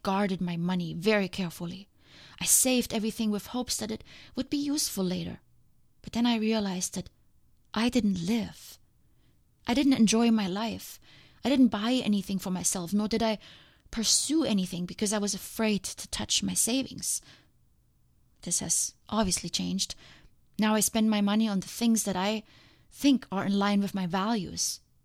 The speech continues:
but this also makes me more creative and resourceful. After I spend a lot of money on my speaking program, I'm way more driven to make that investment pay off.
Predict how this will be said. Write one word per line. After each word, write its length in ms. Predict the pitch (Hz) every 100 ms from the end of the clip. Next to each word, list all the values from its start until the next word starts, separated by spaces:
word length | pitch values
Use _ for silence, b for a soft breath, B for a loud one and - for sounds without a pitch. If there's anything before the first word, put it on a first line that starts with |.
| -
but 100 | -
this 180 | 185 -
also 280 | 196 -
makes 280 | 196 190 -
me 80 | 208
more 280 | 190 180 180 - _ -
creative 540 | - 233 254 262 - -
and 100 | 185
resourceful. 720 | 185 254 285 320 - - - - _ _ _ _ _ _ _ _ _
After 260 | 214 - -
I 80 |
spend 420 | 196 - - 220 220
a 60 |
lot 220 | 190 208
of 100 | 214
money 240 | 196 208 214
on 100 | 202
my 140 | 185
speaking 440 | 175 - 196 214 220
program, 440 | 226 220 247 233 B B B B B B
I'm 360 | 233 262 220
way 220 | 208 247 233
more 220 | 208 185
driven 500 | - 202 202 170 160 b b b
to 100 | 190
make 280 | 196 208 -
that 140 | 190
investment 540 | 190 196 196 - 170
pay 200 | - 175
off. 420 | 170 190 - -